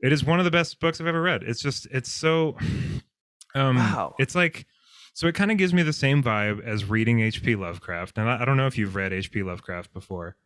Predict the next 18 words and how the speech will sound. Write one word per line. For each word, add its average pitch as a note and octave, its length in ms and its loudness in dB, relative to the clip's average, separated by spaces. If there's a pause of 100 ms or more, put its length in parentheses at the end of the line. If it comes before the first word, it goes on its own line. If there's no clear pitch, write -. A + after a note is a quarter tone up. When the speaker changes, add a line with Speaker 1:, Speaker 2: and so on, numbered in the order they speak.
(340)
Speaker 2:
A - 40 -10
little C#3+ 140 4
bit. E2+ 240 0
Speaker 1:
Um, G#2+ 260 -4 (520)
so C#3+ 200 2
not D3+ 200 2
only G#3 220 2
in D#3 80 2
its A#2+ 120 -4
content, C3 540 -4 (320)
which A2 320 -4
it A2 120 -10
does A#2 220 -2
share G2 460 -4
some - 200 -8
stuff G2+ 280 -8
with G2+ 120 -8
Lovecraft, F#2 540 -12